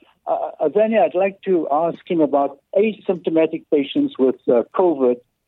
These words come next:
Are they infectious? Because as I understand it, and as the World Health Organization has explained, it is the pre-symptomatic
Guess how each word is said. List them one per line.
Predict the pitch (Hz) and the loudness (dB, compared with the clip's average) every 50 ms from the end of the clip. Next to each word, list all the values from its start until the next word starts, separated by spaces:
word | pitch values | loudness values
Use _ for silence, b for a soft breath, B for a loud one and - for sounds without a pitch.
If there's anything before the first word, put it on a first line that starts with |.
| _ - | _ -6
Are | 160 165 190 | -4 -2 -2
they | 185 185 185 175 | 0 -2 -2 -2
infectious? | 160 151 151 - - 202 185 - - - 120 110 - - _ | -2 -4 -6 -4 -4 -4 -4 -4 -6 -6 -8 -8 -8 -10 _
Because | - 170 - 208 190 - - - | -4 -2 0 0 0 0 0 2
as | 233 247 - | 2 2 2
I | 233 208 185 175 | 2 0 0 0
understand | 160 147 - - - - 180 165 151 147 | -2 -2 -4 -4 -2 0 2 2 4 2
it, | 135 143 | 2 2
and | 143 139 156 | 0 2 2
as | 170 185 165 143 | 0 0 0 0
the | 156 139 | 0 0
World | 127 131 151 165 170 165 147 | 2 4 4 4 2 2 2
Health | 147 143 139 - 156 | 2 2 2 2 2
Organization | 147 143 143 135 131 123 120 110 131 135 131 - - 131 123 - _ _ _ _ _ | 0 0 2 0 0 0 0 0 0 0 0 0 -2 -4 -4 -6 _ _ _ _ _
has | - 117 113 123 | 0 0 2 2
explained, | 110 - - - 151 - 165 151 123 117 107 - _ _ _ _ _ _ - | 0 -2 -2 -4 -2 0 0 0 0 -2 -4 -10 _ _ _ _ _ _ -10
it | 180 165 220 | -6 -4 -2
is | 208 180 160 | -4 -2 0
the | - 185 185 | -2 -2 -2
pre-symptomatic | - - - 247 254 254 220 - - - 202 190 170 - 165 139 131 156 196 220 - 202 - | -4 -4 -2 0 2 2 0 -2 -2 -4 -2 -2 -2 -2 0 0 0 0 0 -2 -4 -6 -12